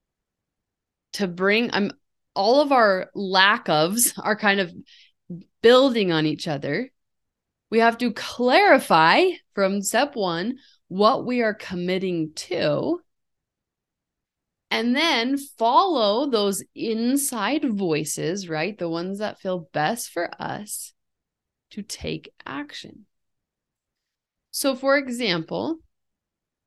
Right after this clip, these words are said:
if I am choosing to commit to movement,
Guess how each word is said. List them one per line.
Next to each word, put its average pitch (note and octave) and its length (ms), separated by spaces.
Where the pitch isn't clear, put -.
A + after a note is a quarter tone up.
if A3 120
I C4+ 120
am D#4 120
choosing C#4+ 340
to A#3 360
commit A3 960
to F#3 180
movement, F#3+ 840